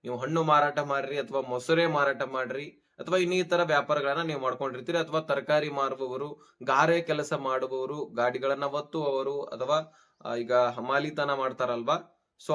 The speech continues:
ಆ ಒಂದು ಕೆಲಸ ಕೂಡ ಮಾಡಿದ್ರು ನೀವು ಅಪ್ಲೈ ಮಾಡಬಹುದು. ರಿಕ್ಷಾ ಚಾಲಕರು, ಕೂಲಿ ಕಾರ್ಮಿಕರು, ಕೃಷಿ ಕಾರ್ಮಿಕರು, ಈ ರೀತಿ ಇತರೆ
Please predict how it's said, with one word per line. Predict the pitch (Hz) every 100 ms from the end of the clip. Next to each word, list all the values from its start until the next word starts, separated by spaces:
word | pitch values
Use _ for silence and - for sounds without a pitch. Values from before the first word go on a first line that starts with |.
| -
ಆ | 139 165
ಒಂದು | 165 165
ಕೆಲಸ | 170 156 143
ಕೂಡ | 151 151
ಮಾಡಿದ್ರು | 151 151 143 143 202 196 135 - _ _
ನೀವು | 196 202
ಅಪ್ಲೈ | 170 170
ಮಾಡಬಹುದು. | 160 156 139 135 139 165 175
ರಿಕ್ಷಾ | 147 - 175
ಚಾಲಕರು, | 165 147 131 131 156
ಕೂಲಿ | 160 170 175 175
ಕಾರ್ಮಿಕರು, | 160 143 135 131 143 151
ಕೃಷಿ | - 151 165 185
ಕಾರ್ಮಿಕರು, | 165 143 135 127 131 147 170 - _ -
ಈ | 208
ರೀತಿ | 214 208 220
ಇತರೆ | 185 170 180 190 202 202 _